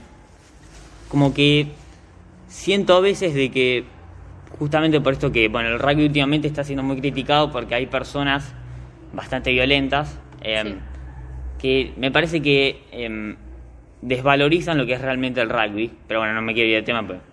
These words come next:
Speaker 1: queremos el
Speaker 2: Otro
Speaker 1: tiempo.
Speaker 2: tema, para
Speaker 1: Sí.
Speaker 2: otro, para otro
Speaker 1: Sí.
Speaker 2: capítulo.
Speaker 1: Y, y me parece a mí que a mí me han dicho, "Bueno, jugaste ocho años a rugby, listo, ya está, flaco". O sea, perdiste
Speaker 2: Claro.
Speaker 1: ocho años, ocho años a rugby y te diste cuenta que eso no lo tendrías que haber hecho.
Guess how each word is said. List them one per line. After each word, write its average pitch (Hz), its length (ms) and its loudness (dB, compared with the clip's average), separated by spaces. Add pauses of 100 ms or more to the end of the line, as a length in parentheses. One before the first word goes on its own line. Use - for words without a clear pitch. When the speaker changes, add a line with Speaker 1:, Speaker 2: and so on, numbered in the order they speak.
(300)
Speaker 1:
queremos 120 360 -2
el 113 80 0
Speaker 2:
Otro - 60 4
Speaker 1:
tiempo. 110 220 2
Speaker 2:
tema, 208 260 -2
para 226 180 4
Speaker 1:
Sí. 247 100 6
Speaker 2:
otro, 262 140 2 (160)
para 233 160 2
otro 254 120 0
Speaker 1:
Sí. - 60 4
Speaker 2:
capítulo. 214 400 0 (300)
Speaker 1:
Y, 127 480 0 (1200)
y 131 140 2
me 127 260 2
parece 165 340 0
a - 40 0
mí 185 140 -2
que 160 220 6
a 143 60 4
mí 165 140 2
me 165 100 0
han 160 120 2
dicho, 165 280 -2
"Bueno, 131 220 -4
jugaste 147 280 -4
ocho 147 200 0
años 139 180 -2
a 113 60 -2
rugby, 113 360 2 (120)
listo, 110 280 -10
ya 95 80 -12
está, 120 220 -6
flaco". 95 320 -6 (160)
O - 80 -6
sea, 104 160 2 (400)
perdiste 175 380 4
Speaker 2:
Claro. 180 180 2
Speaker 1:
ocho 156 120 -6
años, 156 100 -4 (160)
ocho 165 200 0
años 170 180 -2
a 156 40 -2
rugby 185 220 2
y 180 40 -2
te 147 100 2
diste 165 200 2
cuenta 180 380 2 (540)
que 151 100 2
eso 160 200 0
no 151 140 4
lo 156 140 2
tendrías 143 360 2
que 143 80 -4
haber 131 120 2
hecho. 120 280 0